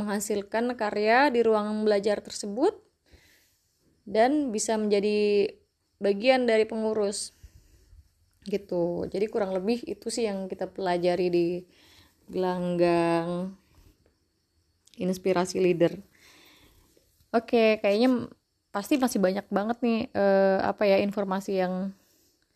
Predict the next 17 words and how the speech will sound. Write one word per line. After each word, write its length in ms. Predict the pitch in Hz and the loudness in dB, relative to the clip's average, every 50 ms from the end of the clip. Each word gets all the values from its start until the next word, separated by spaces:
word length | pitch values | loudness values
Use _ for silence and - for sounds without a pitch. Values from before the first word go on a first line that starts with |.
| _ _ _ - - - - - - _ _ _ _ - | _ _ _ -20 -20 -20 -20 -20 -20 _ _ _ _ 2
yang 480 | 202 196 196 190 190 190 190 196 196 196 190 202 | 4 6 6 6 6 4 4 2 0 -2 -2 -4
harus 320 | 196 196 202 202 202 - | -2 -2 -2 -2 0 2
saya 100 | 196 196 202 | 2 2 2
sampaikan, 480 | - 196 202 190 190 185 220 196 190 196 | 2 0 2 2 2 2 2 2 2 2
tapi 160 | 196 220 214 | 2 4 4
waktu 320 | 208 196 196 - - 196 | 4 4 2 -2 -6 -6
kita 160 | 190 202 208 202 | -2 0 0 0
terbatas 960 | - - 196 185 175 175 - - 247 277 330 339 - - - - - - - - 285 - _ _ _ _ _ _ _ _ _ _ _ - - | 0 0 2 2 2 2 2 4 6 6 6 4 2 -4 -12 -14 -16 -18 -20 -20 -20 -20 _ _ _ _ _ _ _ _ _ _ _ -4 2
dan 320 | 190 180 180 180 180 180 | 4 4 4 4 2 0
pasti 320 | - 180 180 - - 254 254 | 0 -2 -2 -2 0 0 2
masih 480 | 247 233 214 185 196 196 - 202 196 | 2 2 0 0 0 0 2 2 2
banyak 480 | 190 180 180 180 180 180 185 196 226 233 - _ _ _ - - _ - - - - - - - _ _ _ _ _ _ _ _ _ - | 2 4 4 4 4 4 4 2 0 0 -2 _ _ _ -20 -20 _ -20 -20 -20 -20 -20 -20 -20 _ _ _ _ _ _ _ _ _ -2
ibu-ibu 400 | 196 185 202 196 180 190 202 190 | 2 4 4 6 6 6 6 6
lain 240 | 180 190 208 214 214 | 6 4 4 4 2
yang 240 | 208 202 196 190 | 0 -2 -4 -6
penasaran 640 | 190 202 196 190 190 - 208 202 202 202 196 196 190 | -8 -8 -8 -8 -6 -4 -4 -4 -2 -4 -4 -6 -6
tentang 320 | 185 - 196 185 185 185 | -4 -2 0 0 0 0